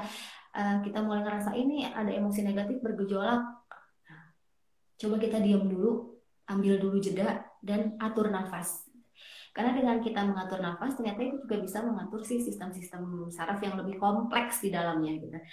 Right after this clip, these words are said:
Sesederhana dengan kita atur dulu, eh, nafas kita.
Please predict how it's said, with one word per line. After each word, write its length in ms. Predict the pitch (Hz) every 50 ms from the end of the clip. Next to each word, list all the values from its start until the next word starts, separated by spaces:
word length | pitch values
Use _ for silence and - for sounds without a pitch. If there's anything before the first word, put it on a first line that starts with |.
| - - - _ _ -
Sesederhana 600 | - 202 - 185 175 175 185 175 170 170 190 214 233 208
dengan 200 | 190 190 190 196 -
kita 200 | - - - 214 220 - - -
atur 180 | - 185 180 185 185
dulu, 240 | 185 180 202 202 196 202 208 -
eh, 360 | 175 170 165 165 160 160 160 160 160 165 165 - 170
nafas 320 | 170 170 - 175 175 - - -
kita. 280 | 277 - - - -